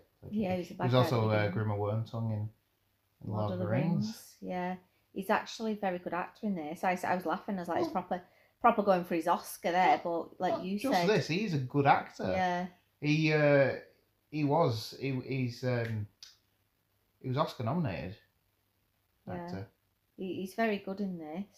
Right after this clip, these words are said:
Speaker 1: Yeah.
Speaker 2: Um, plays the part very well of the man on the death, you know, death row.
Speaker 1: Yeah, yeah, he does, yeah.
Speaker 2: Who's desperate. Um, and you kind of, you don't, I mean, you don't feel sorry for him,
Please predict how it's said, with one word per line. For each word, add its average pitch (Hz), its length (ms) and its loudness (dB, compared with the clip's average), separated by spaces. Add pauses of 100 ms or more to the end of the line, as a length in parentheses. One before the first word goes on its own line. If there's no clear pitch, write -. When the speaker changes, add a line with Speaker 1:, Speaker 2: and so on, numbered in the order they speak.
(100)
Speaker 1:
Yeah. 101 220 -6
Speaker 2:
Um, 165 480 -6 (480)
plays 185 280 0
the 180 80 -16
part 170 360 -4
very 170 220 -2
well 165 280 -2
of 165 80 -8 (100)
the 170 80 -10
man 160 180 -6
on 160 140 -8
the 160 80 -10
death, 151 220 -10 (220)
you 156 180 -12
know, 156 180 -14
death 151 260 -8
row. 160 140 2
Speaker 1:
Yeah, 139 160 0
yeah, 98 220 -4
he 113 80 -10
does, 101 260 -8
yeah. 101 240 -8
Speaker 2:
Who's 170 160 -4
desperate. 160 720 -6 (480)
Um, 156 520 -4 (320)
and 175 220 -4 (360)
you 175 120 -16 (200)
kind 208 440 2
of, 160 280 -2 (1400)
you 175 100 -12
don't, - 140 -2
I 165 40 -8
mean, 165 80 -4
you 160 80 -6
don't - 180 -4
feel 156 140 -8
sorry 165 280 -2
for - 180 -14
him, 131 220 -10